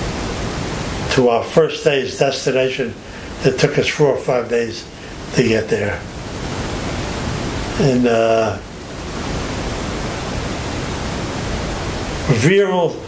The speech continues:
Revereville-sur-Mer, that was the name of it.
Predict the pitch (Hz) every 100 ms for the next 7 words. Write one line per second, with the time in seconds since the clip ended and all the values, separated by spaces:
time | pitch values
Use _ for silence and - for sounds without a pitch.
0 | - - 120 120 185 196 190 - 147 143
1 | 135 - - - - - - 160 147 135
2 | 131 127 110 95 - - - - - -
3 | - - - 127 110 113 110 107 101 98